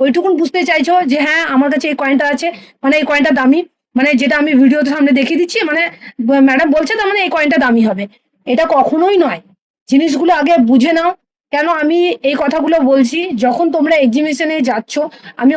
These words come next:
অনেকজনের সঙ্গেই দেখা হয়েছিল, এর আগেও আমি অনেকবার তোমাদেরকে বলেছি যে কলকাতা এক্সিবিশনে অনেকজনের সঙ্গে আমার দেখা হয়েছিল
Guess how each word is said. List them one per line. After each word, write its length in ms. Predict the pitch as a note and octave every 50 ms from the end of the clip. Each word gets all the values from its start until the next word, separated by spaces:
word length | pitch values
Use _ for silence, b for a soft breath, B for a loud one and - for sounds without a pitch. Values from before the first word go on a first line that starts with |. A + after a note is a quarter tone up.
| C#4+
অনেকজনের 380 | C4+ C4+ C#4 A#3+ D4 C#4+ D4+ C#4 -
সঙ্গেই 200 | D#4 D#4 D#4+ C#4+ C4+
দেখা 160 | B3+ B3 D4 D4
হয়েছিল, 240 | C#4 C4 - D4 D4 D#4 D4 C4+
এর 80 | C4+ C4 C4
আগেও 160 | B3+ B3+ D4 D4+ C#4+
আমি 100 | D4 D4+ C#4 - - - B3+
অনেকবার 280 | B3 C#4 D4 B3+ D4 D4 -
তোমাদেরকে 340 | D4 B3+ C4 A#3+ C4+ B3+ D4 B3+ A#3
বলেছি 280 | A#3+ B3+ C4 B3 - D#4+ B B B B B B
যে 60 | C4 C4+ - D4
কলকাতা 300 | C#4 C#4 D4 D4+ C#4+ E4 D#4
এক্সিবিশনে 400 | C#4+ A#3+ C4+ C#4 D4+ C4+ E4 D#4+ D4+ C4+
অনেকজনের 360 | C4 C4+ C#4+ B3 D4 C#4+ D4+ C#4
সঙ্গে 160 | D#4+ D4 D4+ D4+
আমার 120 | C#4+ C#4+ A#3+ A#3+
দেখা 160 | A3 A3+ C#4+ C#4+
হয়েছিল 260 | C#4 C4+ - D4 C4+